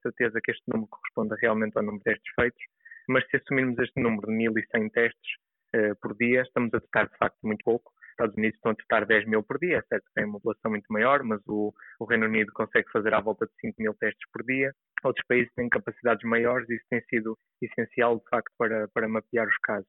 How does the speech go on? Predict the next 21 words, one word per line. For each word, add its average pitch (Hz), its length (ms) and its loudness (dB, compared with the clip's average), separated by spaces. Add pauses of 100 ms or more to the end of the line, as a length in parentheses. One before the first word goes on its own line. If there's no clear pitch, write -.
(440)
Portanto, 127 160 0
era 127 100 4
muito 135 220 0
importante 135 360 0
que - 120 -4
as 123 40 0
autoridades 123 480 2
se - 80 -4
empenhassem, 117 500 -2 (380)
quer 120 380 4
em, 110 300 2
em 107 420 -2 (500)
explicar-nos 123 680 0
qual 117 320 2
a - 20 -2
real 113 240 0
capacidade 107 760 -2
e 104 80 -2
onde 107 140 -4
está - 160 -4
armazenada, 117 640 -2